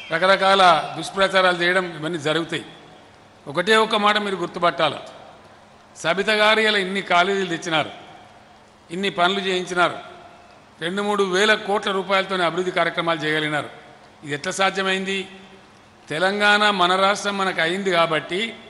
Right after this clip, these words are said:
మన పైస మన దగ్గరనే ఉంటుంది కాబట్టి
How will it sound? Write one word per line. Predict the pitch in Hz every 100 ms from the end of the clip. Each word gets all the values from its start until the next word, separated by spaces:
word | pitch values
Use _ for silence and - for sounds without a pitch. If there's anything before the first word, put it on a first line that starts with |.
| - - - - -
మన | 151 185
పైస | 180 202 190
మన | 196 170 185
దగ్గరనే | 196 196 196
ఉంటుంది | 170 165 185 202
కాబట్టి | 185 165 160 - 202 226